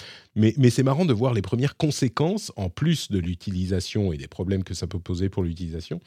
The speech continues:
de voir les premières conséquences de, de professions qui l'uti-, qui utilisent directement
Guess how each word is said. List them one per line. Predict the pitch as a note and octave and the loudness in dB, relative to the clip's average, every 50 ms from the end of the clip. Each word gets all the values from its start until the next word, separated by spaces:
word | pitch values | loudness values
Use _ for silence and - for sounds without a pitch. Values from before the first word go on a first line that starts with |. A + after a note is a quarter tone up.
| - - - _ _ | -18 -20 -20 _ _
de | - F#2+ | -4 -2
voir | F#2 G#2 G#2 F#2+ | 0 0 0 0
les | F#2 F2 | -2 -2
premières | - - B2 B2+ C3 - | 0 0 2 2 0 0
conséquences | - B2 - - G#2+ - - B2+ D#3+ F3+ - - - - - - _ _ _ - | 0 -4 -2 -2 -2 -2 0 -2 -2 -2 -6 -8 -20 -20 -20 -20 _ _ _ -4
de, | G2 G2 G2+ G2 F#2+ F#2+ F#2+ F#2+ - | 0 2 4 4 4 4 2 0 0
de | - A#2 A#2 | 2 6 6
professions | A2+ A2+ - - A#2 - - A2+ - - - C3 B2 | 6 6 4 -2 -2 0 0 -2 -2 0 0 -2 -2
qui | - - G#2+ | 0 -2 -2
l'uti-, | G2+ G2+ G2 - - F2 | -2 -2 -2 -4 -8 -10
qui | - - | -4 -2
utilisent | A2 G#2+ G2 - G#2+ A2 G2+ E2+ | -2 -2 -2 -2 -2 -2 -2 -2
directement | - - D2 E2 F2 - - A2+ G#2 G#2+ | -2 -2 -4 -4 -4 -2 0 0 0 0